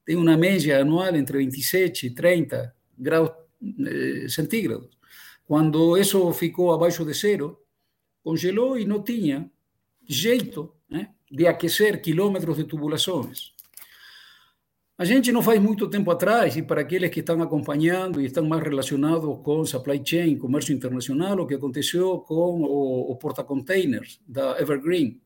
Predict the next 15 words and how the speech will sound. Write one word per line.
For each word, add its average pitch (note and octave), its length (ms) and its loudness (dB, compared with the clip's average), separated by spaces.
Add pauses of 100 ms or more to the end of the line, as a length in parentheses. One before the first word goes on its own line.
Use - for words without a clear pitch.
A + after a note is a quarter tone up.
(240)
que C#3 80 -6
ficou C3+ 640 0 (320)
atravessado C#3+ 880 0
no C3+ 140 -6
canal C#3+ 260 0
de C#3+ 80 -4
Suez. - 500 -4 (1700)
E F#3+ 80 2
aí? D#3 360 2 (640)
A - 60 -6
economia E3+ 800 0 (120)
de C#3 240 -2
Oriente F#3 440 2
e D#3+ 80 2
Ocidente, G#3 800 -2